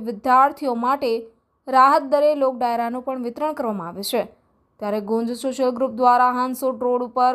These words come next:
મોદીનગર પાસે રાહત દરે ડાયરા વિતરણનું સેન્ટર શરૂ કરવામાં આવ્યું છે, જેમાં બાર નંગ ડાયરાના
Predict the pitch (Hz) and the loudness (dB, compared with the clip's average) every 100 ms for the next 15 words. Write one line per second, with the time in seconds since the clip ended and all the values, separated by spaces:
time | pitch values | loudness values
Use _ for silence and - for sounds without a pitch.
0 | 254 247 247 254 247 247 240 240 254 254 | 0 -4 -4 -4 -4 -2 2 2 2 -2
1 | 247 240 226 247 247 240 233 247 233 233 | 0 0 0 -2 0 2 2 2 0 -2
2 | 254 247 254 247 247 240 247 240 262 247 | -2 -2 -4 -4 -2 -2 -2 -4 -2 -2
3 | 254 254 247 254 247 277 330 339 392 _ | 0 0 2 0 0 -4 0 0 -2 _
4 | _ _ _ _ _ 269 294 285 269 285 | _ _ _ _ _ 0 2 6 8 6
5 | 294 285 294 285 240 214 233 269 302 247 | 4 -4 -2 -2 -2 -2 -2 2 0 0